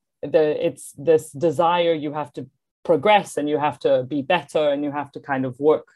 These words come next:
towards something. But if you take away this idea that we have to be constantly better and, like, progressing in our careers, then you're just really just having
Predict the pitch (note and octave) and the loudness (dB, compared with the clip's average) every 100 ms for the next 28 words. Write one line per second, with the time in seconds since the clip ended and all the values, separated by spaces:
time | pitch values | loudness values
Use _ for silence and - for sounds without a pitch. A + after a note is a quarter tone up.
0 | _ D#3 D3+ E3 E3 D#3 D#3+ D3 C#3 C#3+ | _ -4 2 4 4 2 -6 -6 -6 -8
1 | C#3 C#3 C3 C3 - - _ D#3 D#3 D3+ | -8 -8 -8 -8 -10 -20 _ -6 -2 -2
2 | C#3+ - _ F3+ E3+ E3 C3 D3+ D3+ D3 | -2 -6 _ 0 2 2 2 2 2 0
3 | C#3+ C3+ _ - D#3 D#3 - C3 - _ | -2 -6 _ -2 -2 -2 -10 -14 -14 _
4 | _ - E3 C#3 D#3+ D#3 D3 C#3 C#3+ C#3+ | _ 0 2 2 2 2 2 0 -4 -4
5 | C#3+ - C#3 C3+ - C#3+ C#3 - C3+ C3 | -4 -6 -10 -10 -6 -4 -4 -6 -6 -4
6 | C3 C#3 C3 D3 C3+ C3 C3 B2 B2 _ | -4 -6 -4 0 2 2 -2 -4 -8 _
7 | _ _ - C#3 C3 _ F3 C#3+ D3+ C3+ | _ _ -4 -4 -4 _ -2 0 0 -2
8 | - C#3+ C#3 C3+ C3 C3+ C#3 C3+ C3+ C3 | -2 -2 -2 -2 -4 -6 -8 -6 -4 -4
9 | C3+ C#3 - _ _ - C#3 C3+ C3 B2+ | -4 -10 -16 _ _ -4 -2 0 -2 -2
10 | B2+ - D3 C3+ D3+ - C3+ C3 C3 C3 | -6 -6 -4 -2 -4 -4 -4 -4 -4 -8
11 | C3 _ C3 B2+ B2 B2 B2 | -10 _ -16 -12 -8 -6 -6